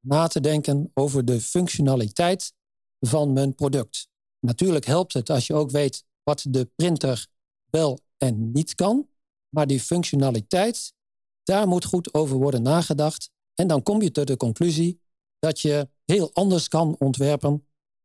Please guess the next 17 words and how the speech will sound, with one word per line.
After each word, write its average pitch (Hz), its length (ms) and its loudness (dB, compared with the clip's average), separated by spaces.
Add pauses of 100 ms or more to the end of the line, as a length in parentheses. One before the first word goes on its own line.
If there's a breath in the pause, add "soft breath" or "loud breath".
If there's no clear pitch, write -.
(140)
dan 151 260 2
wij 135 300 2
gewend 143 420 0
zijn 139 400 0
met 135 280 0
de 135 140 2
traditionele 131 760 0
methodes. 127 640 -2 (360)
Dan 226 260 2
ontstaan 143 440 2
er 113 200 -2 (360)
interessante 139 920 0 (240)
nieuwe 156 480 2
ontwerpen 156 680 0 (300)
die 160 380 0 (160)
uniek 165 380 2
zijn 220 440 0